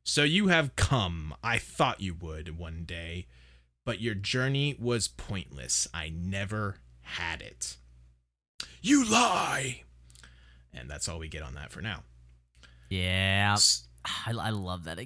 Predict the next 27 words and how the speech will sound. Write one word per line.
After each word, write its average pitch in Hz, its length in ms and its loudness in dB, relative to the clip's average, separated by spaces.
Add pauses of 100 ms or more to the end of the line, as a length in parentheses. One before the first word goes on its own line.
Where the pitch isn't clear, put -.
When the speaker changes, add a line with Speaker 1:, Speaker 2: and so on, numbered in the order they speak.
(260)
Speaker 2:
like, 82 220 -14
their 98 160 -2
exchange. 90 500 -10 (400)
Speaker 1:
Yeah. 87 400 -4 (560)
I, 110 240 -2
I 101 160 -2
wish 104 600 0 (440)
we 110 80 -4
got 92 160 -2
a - 20 -4
little 85 180 -4
more 80 440 -8
between. - 440 -10 (100)
Speaker 2:
For 98 120 0
sure. - 260 -4 (220)
Speaker 1:
I 156 140 10
just, 185 240 6
I 175 120 10
just 185 180 2
want, 196 120 6
like, 165 120 8
a 151 80 4
full-on 127 600 2
conversation 92 720 -2
between - 320 -10
them - 180 -12
two. - 160 -12